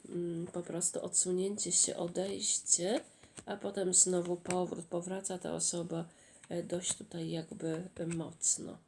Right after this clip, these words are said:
Zdrowotnie duża uwaga u Ciebie właśnie na kolana, jakieś żyły,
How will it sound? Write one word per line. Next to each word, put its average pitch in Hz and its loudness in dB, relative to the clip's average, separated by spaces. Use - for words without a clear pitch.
Zdrowotnie 277 2
duża 311 2
uwaga 262 2
u 240 0
Ciebie 240 -2
właśnie 226 0
na 214 2
kolana, 220 2
jakieś 202 -4
żyły, 214 2